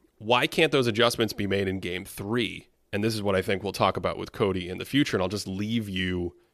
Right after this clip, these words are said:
with this to think about because it's kind of been marinating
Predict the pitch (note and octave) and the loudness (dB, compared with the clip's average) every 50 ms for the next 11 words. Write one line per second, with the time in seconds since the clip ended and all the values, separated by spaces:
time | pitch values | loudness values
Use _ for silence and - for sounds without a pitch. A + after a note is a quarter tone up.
0 | _ - G2+ G#2+ F#2+ F#2 G#2 A#2 A#2 G2+ - - - F#2+ - - C#3+ D3 C#3 B2 | _ -6 -2 -2 -2 2 2 2 2 2 0 -2 -4 -6 -2 0 2 2 2 2
1 | F#2+ F#2+ F2+ - - G#2 - - F#2+ F#2 F2+ - - - B2 A2+ G#2+ G2 G2 G2 | 0 0 -2 -2 -4 -4 -6 -6 -6 -6 -6 -4 -2 0 2 2 2 0 -2 -2
2 | F#2+ F#2+ G2+ G2+ G#2 G2+ G#2 G#2 G2 F#2+ F#2+ F#2 F2+ F2+ | -2 0 2 4 4 4 2 2 0 0 0 0 -2 -2